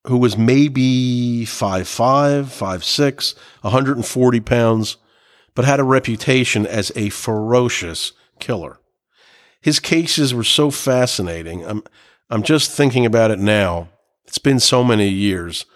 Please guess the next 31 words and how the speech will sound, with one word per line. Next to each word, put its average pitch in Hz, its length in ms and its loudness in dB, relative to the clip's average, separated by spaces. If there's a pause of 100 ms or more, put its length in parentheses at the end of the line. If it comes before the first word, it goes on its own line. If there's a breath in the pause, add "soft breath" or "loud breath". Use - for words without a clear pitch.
(500 soft breath)
I 123 120 0
have 127 280 0
to 117 80 -4
do 101 180 2
an 101 80 4
episode 85 580 -2
on 85 200 -8
Neil. 78 340 -12 (420 soft breath)
His 120 280 0
attempted 135 440 0
murder 110 380 2
case 101 400 0
in 98 100 0
the 85 80 -4
state 101 480 -2 (400 soft breath)
was 120 120 0
so 165 260 4
terrifying. 92 800 -6 (720)
Just - 240 -2
terrifying 90 560 2
what 85 140 -2
happened. 87 360 -4
I'm 85 100 -8
thinking 98 340 2
back, 90 280 0
it's 82 180 -6
popped - 360 -2
into 87 180 0
my 80 180 -6
head 90 220 -2
and 80 140 -6